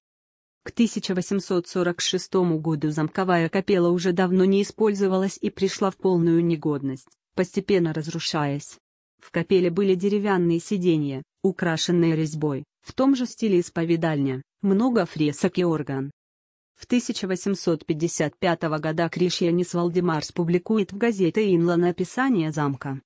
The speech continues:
созданное священником Яев Банковым, и со своей стороны добавляет, что до этого года в замке не были оштукатурены потолки, не окрашены стены, не было деревянных полов, лишь каменные плиты, окна закрывались на свинцовые запоры.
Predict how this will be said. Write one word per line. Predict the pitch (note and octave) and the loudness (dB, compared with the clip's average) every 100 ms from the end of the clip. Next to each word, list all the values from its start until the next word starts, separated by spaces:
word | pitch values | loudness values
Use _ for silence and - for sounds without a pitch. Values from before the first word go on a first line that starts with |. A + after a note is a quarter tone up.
| _ | _
созданное | - F#3+ F3+ E3+ D#3+ E3 | -6 -2 0 2 0 0
священником | F3 G#3 - G#3 E3 C#3+ - G#3 | -2 -4 -2 0 2 0 0 0
Яев | F#3+ F3 D3+ | 2 2 0
Банковым, | D#3+ D#3+ C#3+ C#3 C#3+ C3+ C3 _ - | -2 -2 -2 -4 -8 -6 -8 _ -6
и | F#3 | -4
со | F3 | -4
своей | - E3+ E3 | -2 0 0
стороны | D#3+ F3 E3 F3 E3 | 0 -2 0 2 0
добавляет, | D#3+ D#3+ D#3+ G3 A#3 D3+ - - | 0 -2 0 0 0 -2 -6 -8
что | - G3 | 0 2
до | F3+ | 4
этого | G#3 C#4+ F#3 D#3+ | 2 2 0 -2
года | D#3+ C4 G3 D#3+ | 0 2 2 0
в | |
замке | E3 D#3 D3 - | 0 0 0 0
не | D#3+ F3 | 2 2
были | G#3 G3+ | 2 2
оштукатурены | G3+ - - F3+ G#3+ A#3+ G#3+ G3 D#3 | 0 -2 -4 -2 0 0 2 0 0
потолки, | F3 E3 D3+ - C#4+ D4 _ - | -2 -4 -4 0 0 0 _ 2
не | F#3+ | 2
окрашены | E3+ F#3+ F3 E3 F3+ E3 | 2 0 0 2 2 2
стены, | - - D#3+ D3 C3+ C#3+ _ | 0 0 2 2 -2 -6 _
не | F#3+ G#3+ | 0 2
было | G#3+ A3+ G3+ | 2 2 2
деревянных | G3 G#3 G#3 F#3+ F3 E3+ | 0 0 2 2 2 0
полов, | E3+ D#3+ D3 C3+ - _ - | -2 0 0 -4 -10 _ -4
лишь | F3 E3+ - | -2 -2 -2
каменные | F3+ E3+ D#3+ D#3 D#3 | 0 2 2 0 0
плиты, | F#3+ E3+ - C3+ - _ | 0 0 0 -10 -12 _
окна | A3+ A#3 G#3+ G3+ | 0 2 0 0
закрывались | G3 - E3+ E3 D3 - | 0 -2 -2 -2 -2 -2
на | D#3+ | -4
свинцовые | D#3 F3 E3+ - G3 E3 D#3 | -2 0 0 0 0 2 0
запоры. | F3+ F3 D#3 C#3 C3 | -2 -2 -2 -4 -6